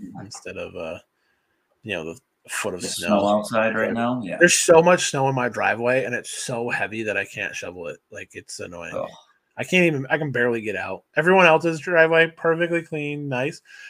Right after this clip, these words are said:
Speaker 1: But because we were gone, while it snowed the first time and then it, like, melted a little bit, turned to ice, like, then we, it was just, like,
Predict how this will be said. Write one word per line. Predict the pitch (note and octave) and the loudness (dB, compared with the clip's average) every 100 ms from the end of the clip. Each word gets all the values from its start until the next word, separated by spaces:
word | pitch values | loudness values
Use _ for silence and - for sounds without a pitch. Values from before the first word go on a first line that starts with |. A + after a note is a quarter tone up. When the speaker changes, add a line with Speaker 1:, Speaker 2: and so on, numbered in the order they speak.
| - | -6
Speaker 1:
But | D3+ | 0
because | D3+ D#3+ D#3 | 4 4 4
we | E3 | 2
were | D#3+ | 0
gone, | B2 B2 B2+ C#3 D#3+ F3 _ _ _ | -2 -4 -2 -2 -4 -8 _ _ _
while | C3 B2+ | 0 0
it | A#2+ | 0
snowed | - D3 C3 B2+ | -6 -2 0 0
the | A#2+ | -2
first | - A2+ B2 - | -6 -6 -6 -4
time | C3+ C3+ C#3+ B2 | -2 -2 -4 -6
and | A#2+ | -10
then | A2+ | -8
it, | |
like, | G#2+ A2+ | -10 -10
melted | G#2 F#2+ C3 | -10 -4 -4
a | |
little | B2+ | -2
bit, | C3+ C3+ | -2 -6
turned | - A#2 | -6 -10
to | - | -8
ice, | F#2+ A#2 C3 - | -6 -6 -8 -8
like, | G#2 G2 _ _ _ _ _ _ - | -8 -8 _ _ _ _ _ _ -14
then | G#2+ | -12
we, | G2 - _ _ - | -12 -18 _ _ -6
it | C#3+ C3 | -4 -2
was | C#3 - | -4 -4
just, | B2+ - A2 | -6 -6 -8
like, | G2+ | -8